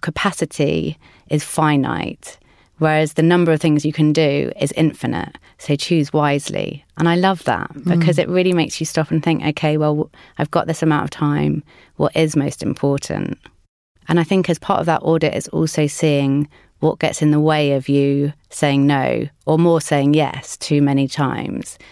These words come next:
Speaker 1: So things like people pleasing and being really worried that you'll let someone down,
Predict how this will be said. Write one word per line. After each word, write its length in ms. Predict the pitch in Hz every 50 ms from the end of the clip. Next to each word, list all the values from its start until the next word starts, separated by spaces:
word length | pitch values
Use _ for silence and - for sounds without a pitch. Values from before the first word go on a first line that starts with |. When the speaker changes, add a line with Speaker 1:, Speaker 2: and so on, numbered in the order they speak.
| - - - - _
Speaker 1:
So 180 | - - 143 143
things 340 | - 147 139 139 139 135
like 380 | 143 135 131 131 131 - - _
people 280 | - - 160 156 - 160
pleasing 720 | 156 - 160 156 156 - 160 147 151 147 147 151 151 151 -
and 100 | - 143
being 200 | 143 147 143 147
really 180 | 147 147 147 147
worried 360 | 143 151 151 147 147 143 147 _ -
that 200 | 139 - - -
you'll 120 | - 135 139
let 180 | 151 147 -
someone 340 | - - 151 147 147 147 147
down, 580 | 147 170 165 160 156 156 151 151 151 151 151